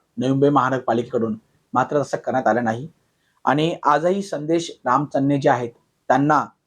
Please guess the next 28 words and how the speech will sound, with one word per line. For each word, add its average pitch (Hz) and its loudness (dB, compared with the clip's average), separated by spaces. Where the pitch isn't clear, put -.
सहाय्यक 180 2
केंद्र 180 0
अधिकारी 160 2
म्हणूनच 160 0
ते 156 4
अजून 139 -2
पण 143 -4
नवी 135 -2
मुंबई 135 0
महानगरपालिकेच्या 123 0
अग्निशमन 127 -4
दलामध्ये, 117 -2
फायर 123 0
ब्रिगेड 131 -6
डिपार्टमेंटमध्ये 127 -4
कार्यरत 127 2
आहेत. 104 -6
का 226 4
कार्यरत 214 2
आहेत 202 0
ते 190 -2
चन्ने? 180 -2
कारण 143 0
की 165 2
ते 180 0
दलित 196 4
समाजातून 127 -4
येतात, 104 -8